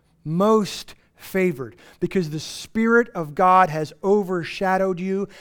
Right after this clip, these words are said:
and caused Christ to be born in you." What's true of Mary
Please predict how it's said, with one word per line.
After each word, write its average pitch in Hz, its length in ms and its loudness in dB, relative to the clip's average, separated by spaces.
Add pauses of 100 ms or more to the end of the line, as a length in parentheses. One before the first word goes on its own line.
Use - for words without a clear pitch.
(120)
and 156 180 -8
caused 185 540 0
Christ 180 680 -4
to 185 80 -6
be 175 140 -6
born 165 540 -6 (200)
in 151 160 -8
you." 135 320 -8 (280)
What's 143 220 -10
true 202 360 -6
of 139 180 -8
Mary 185 480 -6